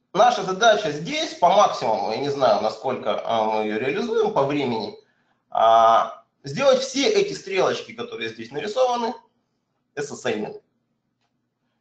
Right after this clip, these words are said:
А, T L S-ными, если быть точным. То есть какие-то из них делаются достаточно просто, и какие-то из них мы разбирали, и все разбирали всегда.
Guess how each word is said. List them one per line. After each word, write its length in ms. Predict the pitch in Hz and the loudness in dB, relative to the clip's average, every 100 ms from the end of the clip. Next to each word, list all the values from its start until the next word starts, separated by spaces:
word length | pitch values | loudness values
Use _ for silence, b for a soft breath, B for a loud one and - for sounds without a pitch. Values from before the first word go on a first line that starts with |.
| _ _ _ | _ _ _
А, 540 | - 104 104 98 - - | 0 4 6 4 -2 -4
T 80 | 147 | 0
L 120 | 131 | 2
S-ными, 480 | 127 127 - 101 90 | 2 0 -2 -6 -10
если 200 | 90 - | -14 -16
быть 180 | - - | -18 -16
точным. 340 | - - - _ _ _ _ _ _ _ _ _ _ _ _ _ | -16 -16 -20 _ _ _ _ _ _ _ _ _ _ _ _ _
То 80 | - | -20
есть 120 | - | -2
какие-то 540 | 185 - 269 262 208 | 0 0 -4 -4 2
из 220 | 196 170 | 2 2
них 280 | 175 175 143 | -2 -4 -4
делаются 380 | 156 143 127 123 | -2 -2 -2 -6
достаточно 480 | - - 220 - - | -10 -6 -6 -6 -6
просто, 440 | 247 254 - 240 | -2 -2 0 0
и 200 | 214 156 | 0 -4
какие-то 400 | - - 214 156 | -8 -8 -8 -6
из 120 | 143 | -6
них 200 | 147 139 | -4 -4
мы 140 | 131 120 | -6 -6
разбирали, 500 | 107 107 123 110 101 | -4 -2 0 0 0
и 60 | |
все 220 | - - 120 | -6 -4 -2
разбирали 460 | 98 107 101 - | -2 -4 -6 -6
всегда. 580 | - 151 175 214 - - | -12 -10 -2 -2 -2 -10